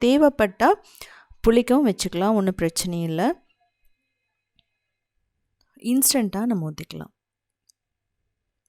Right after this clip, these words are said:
தேவைப்பட்ட கொஞ்சம் தேங்காய், தயிர்,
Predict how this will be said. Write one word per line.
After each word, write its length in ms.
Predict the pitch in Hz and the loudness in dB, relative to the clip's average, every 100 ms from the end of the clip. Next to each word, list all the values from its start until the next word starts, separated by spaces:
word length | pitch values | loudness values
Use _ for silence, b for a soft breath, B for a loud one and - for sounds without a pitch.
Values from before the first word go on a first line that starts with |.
| _ _ _ _ b b b b b _ | _ _ _ _ b b b b b _
தேவைப்பட்ட 440 | 254 262 247 208 | 2 2 2 -2
கொஞ்சம் 260 | 196 185 170 | -2 -4 -6
தேங்காய், 540 | 175 180 185 175 170 170 | -8 -6 -4 -4 -6 -6
தயிர், 540 | 175 170 175 170 175 | -4 -4 -2 -4 -6